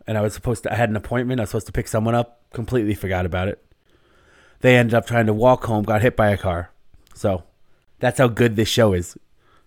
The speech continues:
It causes people to get hit by cars. But, uh, I mean, it's, it's so good that it causes other people to be negligent and then their friends to be hit by cars. But we don't wanna attach anything negative to the show. It's just so great.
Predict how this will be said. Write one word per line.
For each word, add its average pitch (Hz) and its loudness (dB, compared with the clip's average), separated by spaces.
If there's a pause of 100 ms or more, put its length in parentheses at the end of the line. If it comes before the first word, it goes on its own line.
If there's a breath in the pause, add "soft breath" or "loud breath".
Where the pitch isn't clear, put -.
(300)
It 117 -6
causes 120 0
people 104 -2
to 107 0
get 104 0
hit 107 -2
by 98 0
cars. 90 -8
But, - -2
uh, 120 -10 (200 loud breath)
I 143 -6
mean, 135 2
it's, 120 0
it's - -2
so 151 8
good 123 4
that 107 2
it - -8 (720 soft breath)
causes 110 0
other 131 2
people 107 -2
to 101 0
be 101 0
negligent 95 -2 (880)
and 104 0
then 90 -2 (120)
their 104 2
friends 107 0
to 98 -6
be 92 -2
hit 92 -2
by 85 -2
cars. 87 -6 (540)
But 147 -4
we 156 0
don't 135 2
wanna 107 0 (320)
attach 104 -2
anything 95 -2
negative 92 -2
to 101 -6
the 87 -6
show. 92 -4
It's 123 -2
just 139 0
so 135 6
great. 107 -2